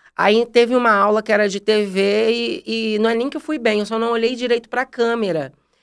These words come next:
E lá, né, vai, é, vai, vai ser tudo gravado com câmera. E você, e você não, você não, você não age, você, o seu corpo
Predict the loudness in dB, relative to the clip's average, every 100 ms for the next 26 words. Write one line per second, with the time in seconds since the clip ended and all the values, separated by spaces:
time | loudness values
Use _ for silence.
0 | _ _ 2 4 4 2 0 -2 -2 -4
1 | -4 -6 -4 -2 -2 -4 -4 -4 -6 -10
2 | -4 -2 -2 -6 -8 -8 -4 -2 0 -2
3 | -2 -4 -4 -6 -12 _ _ -10 -4 -2
4 | -2 -2 -6 -2 0 0 -4 _ _ -8
5 | -4 -4 -2 -2 0 0 -2 -4 -6 -2
6 | 0 0 -2 -6 -2 -2 -2 0 -2 -2
7 | -6 -8 -10 -6 -2 -2 0 2 2 0
8 | -6 -12